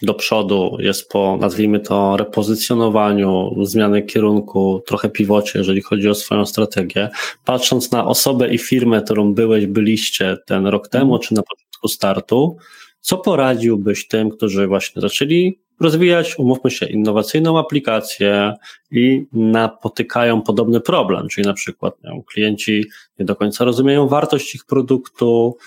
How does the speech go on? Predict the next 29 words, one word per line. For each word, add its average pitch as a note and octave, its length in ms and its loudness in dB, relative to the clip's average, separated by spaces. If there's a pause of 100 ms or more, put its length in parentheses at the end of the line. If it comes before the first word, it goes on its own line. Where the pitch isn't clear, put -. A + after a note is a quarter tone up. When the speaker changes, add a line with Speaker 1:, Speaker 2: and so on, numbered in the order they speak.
(200)
Speaker 1:
e, G2 180 0
nie G#2+ 140 2
widzą, C3+ 260 2
dlaczego A#2+ 320 0
mieliby G2 320 0
z F#2+ 100 -4
niej A2+ 100 0
korzystać, C3+ 580 0
czy - 120 -4
inne C#3 260 4
rzeczy, A#2+ 240 0
które G#2 220 2
po - 160 -6
drodze G#2 380 -2
mogliście G2+ 440 -2
też - 220 -10
napotkać. G2+ 500 -6 (680)
Co - 180 -2
poradziłbyś D3+ 560 2
takim C3 320 -2
osobom, A2 400 0
które G2+ 200 -2
były G2+ 220 2
w - 60 -6
takim G2+ 300 -4
miejscu, F#2+ 300 -2
jak F#2 120 -8
wy - 80 -8
byliście? F#2 440 -10